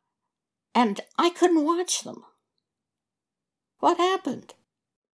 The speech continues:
I had seen these movies before I was born again in nineteen seventy-five.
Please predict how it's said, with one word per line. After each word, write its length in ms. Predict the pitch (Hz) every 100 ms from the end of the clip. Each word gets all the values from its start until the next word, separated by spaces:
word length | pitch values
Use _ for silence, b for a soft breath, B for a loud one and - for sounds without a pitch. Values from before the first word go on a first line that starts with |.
| _ _ _ _ _ _ _
I 160 | 233 247
had 220 | 226 208
seen 520 | - 254 254 240 214
these 540 | 196 220 214 202 202 170
movies 500 | 180 165 156 156 -
before 440 | 165 - 196 180
I 80 | 175
was 220 | 160 160
born 280 | - 170 175
again 420 | 180 175 165 151
in 140 | 151 156
nineteen 440 | 156 - 156 143
seventy-five. 1040 | - 147 151 160 147 - 117 - - -